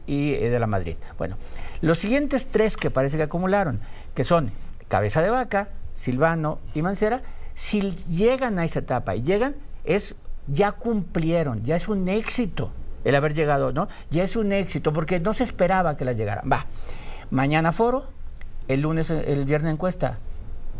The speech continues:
Faltan dos días para que inicie la encuesta y no nos han dicho metodología, quién la va a hacer, cómo la van a hacer. O sea, no nos han dicho nada de su metodología al frente. Faltando dos días, cualquier encuestador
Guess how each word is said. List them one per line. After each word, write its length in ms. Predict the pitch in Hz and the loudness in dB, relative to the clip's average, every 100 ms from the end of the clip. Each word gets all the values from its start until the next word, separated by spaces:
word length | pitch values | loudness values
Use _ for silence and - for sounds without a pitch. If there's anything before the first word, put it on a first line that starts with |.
| - - - - - | -6 -6 -8 -8 -4
Faltan 380 | - 147 147 196 | 0 2 2 2
dos 180 | 160 156 | 2 2
días 220 | 160 185 | 2 2
para 180 | 175 139 | 2 2
que 80 | 127 | 2
inicie 180 | 131 | 0
la 60 | 165 | 0
encuesta 440 | 131 123 120 160 - - - - - | 0 0 0 0 -2 -6 -6 -8 -2
y 100 | 131 | 2
no 120 | 131 | 2
nos 140 | 160 190 | 2 2
han 120 | 185 | 2
dicho 340 | 156 185 202 - - - | 0 0 0 -2 -6 -2
metodología, 1080 | 95 104 120 185 202 160 - 123 120 123 165 - - - | 0 0 2 2 2 0 0 0 2 0 -2 -6 -6 -2
quién 280 | 123 139 | 0 2
la 100 | 190 | 4
va 80 | 196 | 4
a 40 | 170 | 2
hacer, 580 | - 135 131 135 143 - - - | 2 2 2 2 0 -2 -6 -2
cómo 320 | - 127 175 | 2 2 4
la 120 | 196 180 | 2 2
van 180 | 175 | 2
a 40 | 165 | 2
hacer. 160 | 156 | 0
O 20 | - | -2
sea, 120 | - | -2
no 120 | 147 | 0
nos 120 | 160 180 | 0 2
han 100 | 185 | 0
dicho 300 | 175 - - | 0 -2 0
nada 500 | 143 147 151 160 202 | 0 2 4 4 2
de 100 | 196 | 2
su 120 | 175 151 | 0 0
metodología 540 | 120 120 104 - 202 | 0 0 -2 0 0
al 80 | 175 | 0
frente. 420 | 139 180 165 - - - - - - | 0 0 0 -2 -4 -6 -6 -4 0
Faltando 420 | 127 165 180 196 | 2 2 2 2
dos 260 | 196 170 | 2 2
días, 300 | 151 202 160 - - - | 2 2 2 -2 -8 -2
cualquier 360 | 175 160 - 214 | 2 2 2 0
encuestador 920 | 262 - 196 - - 131 120 127 | 0 0 0 0 0 2 2 0